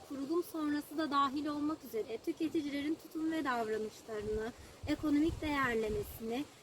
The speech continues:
ve her türlü yurt içi ve yurt dışı ithalat ve ihracatınızı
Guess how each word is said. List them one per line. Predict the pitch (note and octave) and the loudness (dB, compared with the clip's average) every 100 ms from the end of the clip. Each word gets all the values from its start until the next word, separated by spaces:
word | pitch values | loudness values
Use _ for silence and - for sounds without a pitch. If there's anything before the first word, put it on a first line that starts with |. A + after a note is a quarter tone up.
| - | -8
ve | B3 A#3 - - | 0 0 -2 -8
her | D#4 F4 G4 | 4 6 6
türlü | - D4 A#3 G#3 G3+ G3+ - - - | 2 -4 -2 0 0 0 -6 -20 -4
yurt | C4 D4+ - | 2 2 2
içi | D#4+ E4+ | 0 2
ve | D#4+ | 6
yurt | D#4 E4+ - A3+ | 8 6 4 -10
dışı | A3+ - A3 | -8 -6 -6
ithalat | C4+ - C4+ A#3 B3 D#4+ | -6 -4 -2 2 0 0
ve | F4 | 2
ihracatınızı | F4 D4+ D#4 A#3+ A3 G#3+ - A3 G#3 G#3+ | 4 4 4 2 0 -2 -4 -6 -4 -4